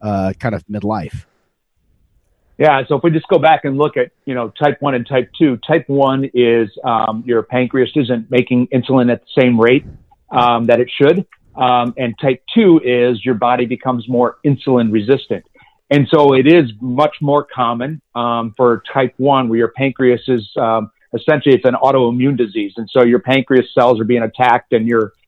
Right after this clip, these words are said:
Speaker 2: islet cells are not producing as much insulin as they used to. And that tends to happen more in the kind of, uh, you know, first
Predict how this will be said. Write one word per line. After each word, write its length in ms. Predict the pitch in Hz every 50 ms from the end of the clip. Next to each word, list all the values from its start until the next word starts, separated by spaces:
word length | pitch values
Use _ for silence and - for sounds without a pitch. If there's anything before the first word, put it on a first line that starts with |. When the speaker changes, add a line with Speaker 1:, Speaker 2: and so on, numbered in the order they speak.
| _ _ _ _ -
Speaker 2:
islet 320 | 131 135 131 135 135 - - -
cells 320 | 147 131 131 127 110 120
are 80 | 120 110
not 280 | 117 120 120 117 - -
producing 340 | - 117 127 120 - 127 113
as 100 | 104 -
much 200 | 123 110 95 -
insulin 340 | 175 180 - 151 127 110 110
as 80 | 98
they 80 | 113 110
used 300 | 110 110 117 - - -
to. 100 | 135 123
And 100 | 117 110 _ _ _ _ -
that 220 | - 143 131 - -
tends 280 | - 170 175 185 170 143
to 120 | 170 147 123
happen 480 | 131 135 131 131 - - 135 135 139
more 340 | 131 123 123 127 131 131 123
in 140 | 120 120 120
the 100 | 120 113
kind 280 | - - 127 127 123
of, 200 | 123 120 110 104
uh, 280 | 120 117 117 113 113 104 - _ _ _ _ _ _ -
you 80 | 127 120
know, 160 | 113 110 - -
first 180 | 147 147 131